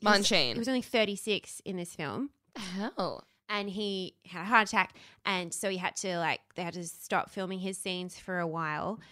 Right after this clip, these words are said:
Speaker 1: And while that, while he was recovering, they needed to get nar-, some more narration done. So they actually got his brother, John, I think maybe Estevez, to
Speaker 2: Right.
Speaker 1: step in and do the narration for him.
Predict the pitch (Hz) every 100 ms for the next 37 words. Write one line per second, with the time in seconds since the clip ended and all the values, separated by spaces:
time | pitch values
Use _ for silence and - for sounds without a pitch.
0 | - - - 185 185 175 190 185 196 180
1 | 170 - 170 185 175 180 - 175 - 190
2 | 196 190 175 165 180 175 175 185 - 202
3 | 165 175 165 156 _ _ _ 190 175 -
4 | - 196 185 175 170 165 202 - 247 208
5 | 151 - - 202 196 - 220 196 - -
6 | 208 165 - 190 214 185 160 160 - _
7 | _ _ _ _ _ - 185 240 302 320
8 | 311 294 277 320 262 302 294 285 - 240
9 | - 269 277 302 359 - - _ _ 156
10 | 170 175 240 208 - - 240 233 277 247
11 | 226 226 226 190 220 226 220 220 214 202
12 | 196 - 202 - 220 240 214 185